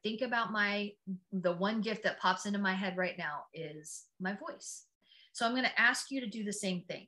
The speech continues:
Take a moment, just feel into your body, feel into your mind, feel, feel into your thoughts, and just ask yourself, which gift would like to be recognized right now?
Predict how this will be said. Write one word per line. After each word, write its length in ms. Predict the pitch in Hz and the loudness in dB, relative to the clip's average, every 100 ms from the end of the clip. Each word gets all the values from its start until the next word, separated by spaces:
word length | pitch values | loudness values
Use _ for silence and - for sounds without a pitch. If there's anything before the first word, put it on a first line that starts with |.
| - | -12
Take 220 | 226 247 | -8 -4
a 60 | 285 | -2
moment, 640 | 220 185 185 156 - - - _ _ _ _ _ _ _ _ _ - | 0 2 2 0 -8 -20 -20 _ _ _ _ _ _ _ _ _ -6
just 240 | 214 185 | -2 -2
feel 220 | 220 233 | -2 0
into 200 | 247 254 | 0 0
your 140 | 269 208 | 0 4
body, 500 | 185 170 170 165 175 - | 4 4 2 -4 -10 -6
feel 140 | 208 208 | 0 0
into 160 | 214 247 | 0 -2
your 120 | 247 | 0
mind, 400 | 180 170 165 175 | 0 0 -2 -6
feel, 220 | - 190 - | -2 -4 -2
feel 180 | 196 | -2
into 200 | 196 208 | -2 -2
your 100 | 202 196 - | -6 -6 0
thoughts, 640 | 175 - - - - - _ - | 2 2 -4 -8 -10 -10 _ -4
and 220 | 196 196 | 0 0
just 220 | 196 196 - | 0 -4 2
ask 320 | 196 190 - | 2 2 -4
yourself, 460 | 196 - 160 151 - _ _ _ 185 | -6 -2 -2 -2 -6 _ _ _ -8
which 360 | 180 233 - 185 | -6 -4 -6 -4
gift 520 | 185 - - - - _ | -2 -4 -6 -18 -18 _
would 140 | 180 175 | -6 -4
like 200 | 165 165 | -6 -6
to 100 | 180 | -10
be 240 | 170 160 | -8 -10
recognized 680 | 156 156 - 160 - - - - 180 | -12 -14 -18 -18 -16 -16 -20 -20 -12
right 220 | - | -12
now? 60 | - | -12